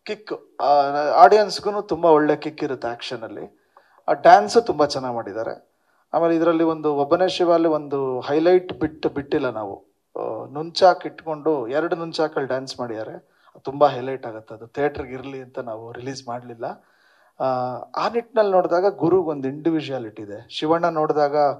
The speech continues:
ನಮ್ ಸಿನಿಮಾದ ಶೋರಿಲ್ ಆಗ್ಬೋದು, ಹಾಡ್ ನೋಡಿದಾಗ ಶಿವಣ್ಣನೂ ಅದೇ ಅಂದ್ರು, "ಇಲ್ಲ ಇಂಡಿವಿಜುವಾಲಿಟಿ ಇದೆ ಸಂತೋಷ್, ಆ, ಗುರುಗೆ" ಅಂತ.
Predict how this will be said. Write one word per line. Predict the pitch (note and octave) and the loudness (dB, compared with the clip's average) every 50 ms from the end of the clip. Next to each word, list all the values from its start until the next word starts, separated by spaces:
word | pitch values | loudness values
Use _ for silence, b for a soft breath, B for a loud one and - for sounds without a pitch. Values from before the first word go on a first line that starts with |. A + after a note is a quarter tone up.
| b b b b b b b - | b b b b b b b -8
ನಮ್ | C3 C3+ C#3 | -8 -8 -6
ಸಿನಿಮಾದ | - - C#3+ C#3+ D3 D3 C#3+ C#3 | -6 -6 -6 -4 -4 -2 -2 -2
ಶೋರಿಲ್ | C3+ - - D3+ D#3 D#3+ D#3 D#3 D3+ | -4 2 4 6 6 6 6 4 2
ಆಗ್ಬೋದು, | D3 D3 C#3+ - D3 C#3 C3+ C3+ | 0 0 0 -2 -4 -2 -2 -2
ಹಾಡ್ | B2+ C3 C3 C#3 C#3+ C#3 C3+ | -2 0 -2 -2 -2 -2 -4
ನೋಡಿದಾಗ | C#3+ C#3+ C#3+ C#3 C#3+ C#3+ C#3 | -4 -4 -2 -2 -2 -4 -4
ಶಿವಣ್ಣನೂ | D3 C#3 - C#3 C3 C#3+ D3 D3 D3 D3 D3 C#3+ | -4 -6 -6 -4 -2 -2 0 -2 -2 -2 -2 -4
ಅದೇ | C3 B2+ | -4 -4
ಅಂದ್ರು, | B2+ B2+ A#2+ A2 A2+ - - _ _ _ _ _ _ _ _ _ _ - | -8 -10 -12 -14 -16 -18 -18 _ _ _ _ _ _ _ _ _ _ 0
"ಇಲ್ಲ | D#3+ E3+ | 2 4
ಇಂಡಿವಿಜುವಾಲಿಟಿ | E3+ D#3+ E3 E3+ F3 G3 F#3+ E3 E3+ D#3+ D3 C#3 C3+ C#3 | 4 4 8 8 10 10 10 8 6 4 4 2 -4 -6
ಇದೆ | C3+ B2 B2 | -8 -8 -8
ಸಂತೋಷ್, | B2 B2+ B2 A#2 C3 A#2+ A#2 A2 - - - | -10 -10 -10 -8 -8 -10 -10 -10 -12 -14 -12
ಆ, | - E2+ F#2+ - - - - - - - - - _ _ _ _ _ - _ - A2 A2 | -12 -10 -8 -8 -8 -10 -12 -14 -16 -18 -20 -20 _ _ _ _ _ -20 _ -20 -20 -14
ಗುರುಗೆ" | - C#3+ C3+ C#3 C3+ A#2+ A#2+ A2+ | -10 -8 -8 -8 -8 -8 -10 -10
ಅಂತ. | G#2+ G#2+ G2 - | -12 -12 -12 -12